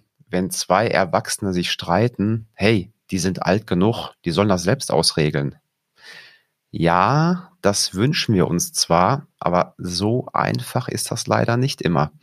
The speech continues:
Es gibt zum Beispiel Statusgerangel oder Missverständnisse oder es gibt auch ganz diametrale Ziele bei Teilprojektleitern. Der eine will zum Beispiel schnell testen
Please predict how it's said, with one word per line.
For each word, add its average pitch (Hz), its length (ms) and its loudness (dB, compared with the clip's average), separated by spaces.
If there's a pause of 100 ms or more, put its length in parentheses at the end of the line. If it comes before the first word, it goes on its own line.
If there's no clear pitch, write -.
(720)
Es - 180 0
gibt 147 160 0
zum 151 180 2
Beispiel 123 420 2
Statusgerangel 90 1120 0 (440)
oder 110 580 2
Missverständnisse 101 1300 -2 (360)
oder 98 200 2
es 113 100 0
gibt - 240 -6
auch 104 260 2
ganz 120 400 -4
diametrale 113 720 -2
Ziele 202 300 -2
bei 87 140 4
Teilprojektleitern. - 1120 -4 (640)
Der - 140 2
eine 151 240 4
will 143 140 4
zum 135 160 -4
Beispiel 113 340 2
schnell 98 380 0
testen 165 680 -4